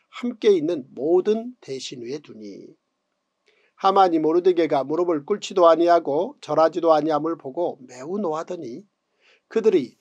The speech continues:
모르드게의 민족을 하만에게 알림으로 하만이 모르드게만 죽이는 것이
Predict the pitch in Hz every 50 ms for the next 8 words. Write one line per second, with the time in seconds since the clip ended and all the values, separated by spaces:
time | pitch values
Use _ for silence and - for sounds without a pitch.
0 | _ _ _ - 170 180 214 240 - - 190 220 208 196 160 147 151 160 170 160
1 | 160 151 160 185 185 147 - - - - - 202 208 196 170 135 127 127 - 170
2 | 165 139 120 123 151 - 117 131 120 - - - _ _ _ - 175 180 180 165
3 | 139 123 117 113 113 135 - - _ _ _ _ _ _ _ 143 151 156 156 160
4 | 165 147 156 147 139 147 160 170 170 - - 180 196 190 190 190 202 185 - -
5 | 214 220 220